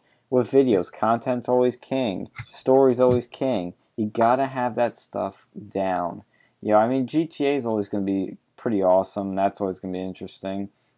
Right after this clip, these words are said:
And there's a new game coming out called Cyberpunk twenty seventy-seven. I think they got the date <laughs> right, which looks like a really cool game. And it, you know, it's been in production a long time. They put a lot of work into it. It's gonna be this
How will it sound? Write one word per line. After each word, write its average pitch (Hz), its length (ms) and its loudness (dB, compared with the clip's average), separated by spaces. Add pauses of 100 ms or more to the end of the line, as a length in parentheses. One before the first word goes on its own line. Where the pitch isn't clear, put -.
(100)
And 101 480 4
there's 107 220 2
a 107 40 2
new 113 180 4
game 107 240 0
coming 104 260 -4
out 101 120 0
called 92 220 -2
Cyberpunk 98 720 2
twenty 98 460 -6
seventy-seven. 101 880 -4
I 98 60 -8
think 90 220 -16
they 95 80 -18
got - 260 -4
the 98 80 -8
date 101 240 0
<laughs> 104 140 0
right, 120 220 4 (440)
which 123 240 4
looks 156 220 2
like 160 100 0
a 139 60 4
really 110 560 2
cool 131 300 0
game. 131 320 0
And 92 80 -4
it, - 200 -10
you 110 100 -6
know, 104 120 2
it's 104 100 -4
been 120 180 -6
in 117 160 -2
production 113 440 2
a 104 40 -2
long 107 300 2
time. 127 300 -2
They 92 80 -2
put 101 180 -4
a - 20 2
lot 101 220 4
of 104 60 2
work 117 240 -2
into 98 280 -6
it. - 80 -6
It's - 120 -14
gonna 101 120 -4
be 101 60 4
this 101 180 2